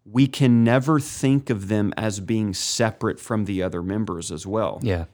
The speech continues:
Speaker 1: That's the ontological aspect of it.
Speaker 2: That's the mystery. They're not
Speaker 1: It's the
Speaker 2: isolated from one
Speaker 1: mystery of
Speaker 2: another.
Speaker 1: it.
Speaker 2: Yeah.
Speaker 1: And so to think about salvation, the Father planned it, the Son paid for it,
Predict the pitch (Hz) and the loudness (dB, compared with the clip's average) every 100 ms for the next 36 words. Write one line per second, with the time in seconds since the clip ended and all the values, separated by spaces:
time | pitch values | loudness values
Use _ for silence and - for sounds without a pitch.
0 | _ 113 113 113 117 - 120 120 - 113 | _ 0 0 0 0 4 4 4 2 2
1 | 107 107 107 104 - 90 - 90 85 - | 4 2 2 -4 -8 -8 -6 -8 -8 -8
2 | - - - 71 - - - 135 139 113 | -10 -10 -10 -10 -10 -10 -4 -2 0 2
3 | 127 - 95 87 101 110 101 113 104 117 | 0 -2 -6 -2 -2 0 -2 -2 2 6
4 | 131 165 95 87 123 98 80 69 107 101 | 8 8 4 0 0 0 -2 -2 0 -2
5 | 92 - 143 - 156 139 135 135 185 185 | -4 0 2 6 8 8 6 0 2 4
6 | 170 156 143 - 139 131 113 113 - - | 6 4 2 0 2 2 0 -2 -4 -8
7 | - - _ _ 110 113 - 127 131 147 | -10 -16 _ _ -4 -4 2 4 6 4
8 | 170 - 139 123 110 87 80 - _ _ | 2 2 2 0 -2 -4 -6 -10 _ _
9 | _ _ _ _ 113 110 - 147 151 135 | _ _ _ _ -6 -4 2 4 6 6
10 | 120 - 135 135 113 - 98 90 - - | 6 4 4 2 0 -2 -4 -6 -10 -16